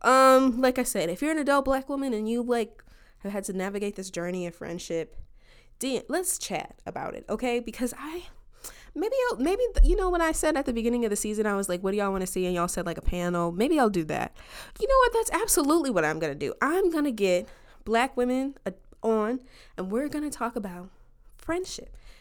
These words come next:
and community and sisterhood, okay? That's what we're gonna talk about, okay? You know what? Now that I say that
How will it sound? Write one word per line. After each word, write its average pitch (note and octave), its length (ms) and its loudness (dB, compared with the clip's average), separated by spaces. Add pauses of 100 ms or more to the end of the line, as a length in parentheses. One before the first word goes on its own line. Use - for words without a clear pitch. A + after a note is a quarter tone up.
(100)
and A#3 100 -6
community B3 480 -2
and G#3 120 -6
sisterhood, - 600 -8 (280)
okay? A3+ 400 -2 (320)
That's D#4+ 180 0
what C#4+ 120 -2
we're G#3 120 -4
gonna D#3+ 160 -6
talk - 280 -10
about, - 260 -14
okay? B3+ 380 0
You B3+ 160 -2
know D#4+ 180 4
what? E4 380 6
Now D#4+ 320 4
that C#4+ 180 4
I C4+ 140 8
say E4+ 380 4
that E4 360 4